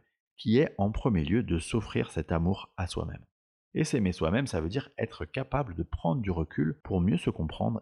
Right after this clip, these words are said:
et ne pas se juger. Accepter aussi bien ses parts de lumière que ses parts d'ombre. Et je peux vous dire par expérience que les personnes que je rencontre en séance d'hypnose transpersonnelle, elles sont capables de déployer des immenses ressources d'amour pour les autres, pour les êtres qui leur sont chers,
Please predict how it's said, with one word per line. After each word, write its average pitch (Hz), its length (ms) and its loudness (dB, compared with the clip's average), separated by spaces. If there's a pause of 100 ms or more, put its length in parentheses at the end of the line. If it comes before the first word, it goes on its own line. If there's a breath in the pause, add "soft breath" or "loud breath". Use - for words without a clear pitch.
et 95 100 2
ne 78 100 2
pas 120 280 -2
se 90 140 -2
juger. 78 420 -6 (160)
Accepter 107 800 0
aussi 147 320 0
bien 110 180 2
ses 92 140 -4
parts 95 220 -6
de 78 80 -2
lumière 76 580 -2
que 104 80 -4
ses 95 180 -2
parts 80 220 -6
d'ombre. - 260 -16 (360)
Et 113 60 2
je 107 60 0
peux - 80 6
vous 143 140 6
dire 170 180 4
par 127 160 6
expérience 110 500 4
que 87 120 -4
les 82 80 -2
personnes 135 400 -4
que 87 100 -8
je 78 80 -4
rencontre 76 540 -4
en 90 100 0
séance 104 300 2
d'hypnose 87 260 0
transpersonnelle, 104 720 -2 (360 soft breath)
elles 104 160 -2
sont 160 180 -4
capables 117 420 0
de 85 60 0
déployer 98 480 4
des 87 300 0
immenses 117 440 4
ressources - 560 -2
d'amour 82 560 0
pour 147 160 0
les 80 220 2
autres, 165 240 -2
pour - 160 -8
les 78 200 -4
êtres 139 140 0
qui - 100 -6
leur 82 140 -4
sont 80 160 -10
chers, - 340 0